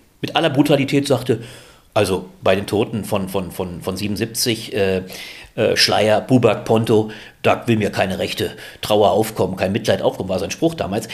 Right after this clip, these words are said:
Äh, und der war damals, muss man leider sagen, wahrscheinlich den R-A-F-Tätern weit, weit näher, waren, waren ja weiterhin noch Genossen, die er als solche begriff. Da begriff er dann irgendwann, also so komme ich nicht weiter. Ich, ich, ich werde dann lieber auf die grüne Bewegung aufsatteln, dann habe ich die Möglichkeit. Da steckte also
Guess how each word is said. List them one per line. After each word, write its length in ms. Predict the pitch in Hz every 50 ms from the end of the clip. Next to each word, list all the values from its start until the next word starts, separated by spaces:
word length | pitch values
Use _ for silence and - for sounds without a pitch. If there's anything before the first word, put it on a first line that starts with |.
| - - -
Äh, 120 | - 113
und 160 | 104 107 113 101
der 100 | 95 92
war 140 | 104 104
damals, 240 | 107 104 101 95 -
muss 240 | - 101 98 107 110
man 140 | 113 104 95
leider 200 | 90 101 113 104
sagen, 260 | 92 95 92 110 117
wahrscheinlich 340 | 101 95 - 120 101 98 95
den 100 | - 98
R-A-F-Tätern 600 | 69 90 95 92 90 98 - - 117 110 101 92 98
weit, 180 | 107 131 -
weit 200 | - 113 - 110
näher, 340 | 113 104 95 107 131 147 107
waren, 160 | 101 92 92 92 98 92 85 101
waren 140 | 101 104
ja 120 | 101 87 87
weiterhin 340 | 104 120 139 127 - 107 104
noch 160 | 98 - -
Genossen, 440 | - 92 92 95 90 - - 120 104
die 100 | 120 117
er 80 | 113
als 80 | 110 110
solche 220 | - 104 104 98
begriff. 280 | 90 95 92 110 135 - - - - - - 90 92 - - - _
Da 100 | - -
begriff 300 | 113 110 - 104 - -
er 60 | 127
dann 100 | 127 123
irgendwann, 320 | 123 120 120 113 117 120 -
also 140 | 92 85
so 160 | 85 80 87 85
komme 220 | - - 113 107
ich 100 | 110 110
nicht 160 | 139 139 143
weiter. 300 | 160 175 160 160 - - -
Ich, 240 | 104 101 - -
ich, 160 | - - - -
ich 140 | - -
werde 160 | 107 104 98 95
dann 200 | - 92 98 101
lieber 200 | 127 143 151 127
auf 100 | 120 -
die 80 | 135
grüne 260 | 120 123 120 135 160
Bewegung 340 | 135 117 98 107 104 104 110
aufsatteln, 500 | 82 92 98 - - 123 123 147 139 117
dann 240 | - - 101 110 110
habe 160 | 131 123 -
ich 80 | 147 -
die 100 | 170 160
Möglichkeit. 400 | 175 208 208 - - - 87 -
Da 80 | -
steckte 260 | - - 131 123 - -
also 140 | 107 110